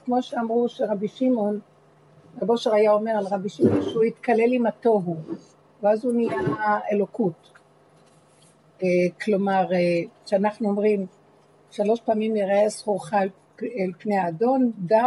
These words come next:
רבי שמעון בר יוחאי, שנקרא אדון, התקלל באלוקות.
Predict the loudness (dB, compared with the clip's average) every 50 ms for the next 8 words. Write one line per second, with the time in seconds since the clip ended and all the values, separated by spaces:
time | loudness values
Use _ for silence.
0 | 2 2 0 -2 -2 -4 -8 -6 -6 -6 -6 -6 -6 -6 -4 -4 -2 -2 -2 -4
1 | -4 -6 -6 -6 -6 -6 -6 -8 -6 -4 -4 -4 -4 -4 -4 -2 -2 -4 -4 -6
2 | -6 -6 -6 -6 -6 -4 -4 -2 0 0 0 2 2 2 2 2 0 -2 -4 -4
3 | -4 -4 -6 -8 _ -20